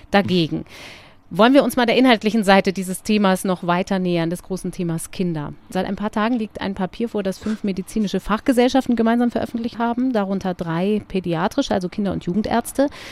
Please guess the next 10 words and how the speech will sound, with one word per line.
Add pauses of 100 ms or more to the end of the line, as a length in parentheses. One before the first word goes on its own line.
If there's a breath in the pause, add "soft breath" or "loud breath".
(300 loud breath)
Die
haben
immerhin
siebenunddreißig
verschiedene
Quellen
ausgewertet,
Studien
und
klinische